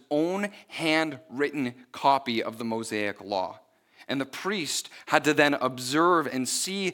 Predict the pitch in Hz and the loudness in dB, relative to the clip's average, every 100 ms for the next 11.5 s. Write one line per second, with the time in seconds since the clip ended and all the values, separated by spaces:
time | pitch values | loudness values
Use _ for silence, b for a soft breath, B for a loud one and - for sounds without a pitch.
0 | B - 131 - 131 123 120 113 - 104 | B 0 0 2 -2 -2 -6 -6 -2 0
1 | 104 120 B B - 131 127 - - 196 | 0 -2 B B -4 -2 -2 -2 -4 0
2 | 180 139 131 B - 120 117 120 113 113 | 2 2 0 B 0 2 4 0 -2 -2
3 | 107 110 - _ _ _ - 104 104 104 | -2 -4 -10 _ _ _ 2 4 4 2
4 | 110 139 147 131 113 110 123 110 110 - | 2 6 6 4 -2 -4 -4 -4 -6 -8
5 | 107 98 104 104 104 - 101 - - 87 | -8 -2 4 4 2 -6 -8 -8 -12 -12
6 | 92 101 135 143 69 - - B B B | -12 -8 -8 -8 -14 -16 -18 B B B
7 | 135 135 - 196 202 143 127 123 120 127 | 0 0 -2 -2 0 2 0 -4 -4 -4
8 | 131 139 117 113 131 175 208 226 - 175 | -4 -4 -6 -8 -6 -4 -2 0 4 4
9 | 180 185 185 123 113 110 117 B B - | 6 4 4 4 6 6 6 B B 4
10 | 170 180 185 196 156 139 135 135 B - | 4 4 0 -2 4 4 4 2 B -4
11 | 127 127 127 131 123 | -2 0 2 2 2